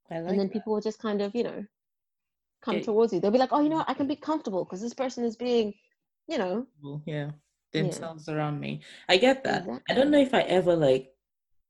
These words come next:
Speaker 1: I ever, did I ever, like, overplay my s-, no, I was just, uh, because, again, I think
Speaker 2: Yeah.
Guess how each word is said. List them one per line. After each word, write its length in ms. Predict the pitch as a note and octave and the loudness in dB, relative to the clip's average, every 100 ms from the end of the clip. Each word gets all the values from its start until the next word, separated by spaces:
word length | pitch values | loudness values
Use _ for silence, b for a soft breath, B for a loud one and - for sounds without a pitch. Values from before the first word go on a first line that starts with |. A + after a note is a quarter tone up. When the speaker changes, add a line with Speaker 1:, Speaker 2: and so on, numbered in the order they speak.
| _ | _
Speaker 1:
I 120 | - D#3+ | 0 2
ever, 720 | - E3 D#3 D#3+ D#3 D3 - D3+ | 4 4 4 6 6 4 0 -14
did 140 | - | -4
I 120 | G3+ B3+ | -2 -2
ever, 500 | A3 G#3 G#3 G3 G3 _ _ _ _ _ _ _ - | -2 -2 0 0 -4 _ _ _ _ _ _ _ -10
like, 220 | E3+ D#3+ E3 | -8 -6 -4
overplay 500 | D#3+ D#3 - E3+ D#3+ | -2 -4 -4 -2 0
my 180 | D3+ C#3+ | 0 -2
s-, 200 | - - B B | -6 -18 B B
no, 320 | F3+ F3+ F#3 | -2 0 0
I 140 | F3+ F3 | 2 4
was 240 | F#3+ F#3+ - | 4 4 2
just, 300 | G#3 - D3 | 0 2 4
uh, 300 | C3+ B2+ B2+ - _ _ _ b b - - | 4 4 0 -10 _ _ _ b b -12 0
because, 280 | F#3+ A#3 - - | 4 4 2 4
again, 500 | F3+ F#3+ E3+ C#3 D3 - | 6 8 6 4 0 2
I 120 | D#3 | 2
think 380 | D#3+ G3+ G3 - | 4 4 2 -4
Speaker 2:
Yeah. 140 | F3 | -12